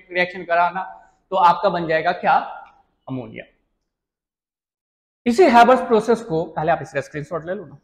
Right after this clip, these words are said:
फिर हम लोग बात करते हैं किसके ऊपर, इसका manufacture हम लोग कैसे करेंगे। Screenshot हो गया guys? चलो, हो भी जाना चाहिए। अब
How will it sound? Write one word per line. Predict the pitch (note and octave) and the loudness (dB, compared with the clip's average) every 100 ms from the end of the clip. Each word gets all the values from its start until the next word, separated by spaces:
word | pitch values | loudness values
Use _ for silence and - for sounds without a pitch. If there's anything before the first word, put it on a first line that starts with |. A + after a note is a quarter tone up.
| _ _ _ _ | _ _ _ _
फिर | D#3+ D#3+ | -12 -12
हम | E3 | -8
लोग | D#3+ | -4
बात | D3+ D#3 | -2 -2
करते | F3 E3 | -6 -8
हैं | F#3+ | -10
किसके | E3 - | -4 0
ऊपर, | G3 G3 A#3+ - - - _ | 0 0 -2 -6 -18 -20 _
इसका | D#3 - D#3 F#3 G#3+ | -20 -4 -2 -2 -4
manufacture | D#3+ D#3+ C#3 - | -10 -6 -8 -6
हम | E3 D3+ | -10 -8
लोग | G3 - | -12 -12
कैसे | B2+ B2+ | -14 -14
करेंगे। | B2+ C3 C#3+ C#3+ _ _ _ _ _ _ | -18 -18 -20 -20 _ _ _ _ _ _
Screenshot | F3+ A3 G#3+ A3 | -6 -4 0 2
हो | G#3+ | 2
गया | G#3 | 2
guys? | G#3 G#3+ D4+ - - _ _ - | 2 0 -4 -12 -20 _ _ -12
चलो, | A#2+ B2 | -12 -6
हो | G3+ | -4
भी | G#3+ | -2
जाना | A3 G#3 | 0 -2
चाहिए। | G#3 G#3 C#4 - - - _ _ | -2 -4 -6 -8 -20 -20 _ _
अब | A#3+ B3 - | 2 2 0